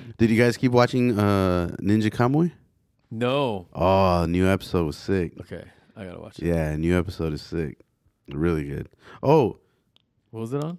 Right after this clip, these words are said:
Speaker 2: And you got on Max.
Speaker 1: Oh, yeah.
Speaker 2: So you guys got, you have two episodes 'cause
Speaker 1: Yes.
Speaker 2: you only saw that first episode.
Speaker 1: Yeah.
Speaker 2: Oof.
Speaker 1: All
Speaker 2: Yeah,
Speaker 1: right.
Speaker 2: that second episode hit.
Speaker 1: All right.
Speaker 2: That shit was fire. <laughs> There's this whole fucking Chinese restaurant scene that's fucking nuts.
Speaker 1: All right.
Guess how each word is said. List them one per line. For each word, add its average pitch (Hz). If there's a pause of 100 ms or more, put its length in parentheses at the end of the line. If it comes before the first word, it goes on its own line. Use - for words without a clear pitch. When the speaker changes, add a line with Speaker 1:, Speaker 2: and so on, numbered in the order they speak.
Speaker 2:
And 113
you 113
got 113
on 101
Max. - (100)
Speaker 1:
Oh, 107
yeah. 95 (580)
Speaker 2:
So -
you 117
guys 143
got, 113 (260)
you 101
have 101
two 180
episodes 78
'cause 104 (100)
Speaker 1:
Yes. 104
Speaker 2:
you 110
only 123
saw 110
that 87
first 127
episode. 101
Speaker 1:
Yeah. 92 (380)
Speaker 2:
Oof. 92 (240)
Speaker 1:
All 101
Speaker 2:
Yeah, 92
Speaker 1:
right. 92
Speaker 2:
that 104
second 120
episode 87
hit. 104 (380)
Speaker 1:
All 104
right. 104 (200)
Speaker 2:
That 98
shit 90
was 71
fire. 82
<laughs> -
There's 101
this 98
whole 110
fucking 101
Chinese 104
restaurant 95
scene 87
that's 80
fucking 107
nuts. 104
Speaker 1:
All 107
right. 101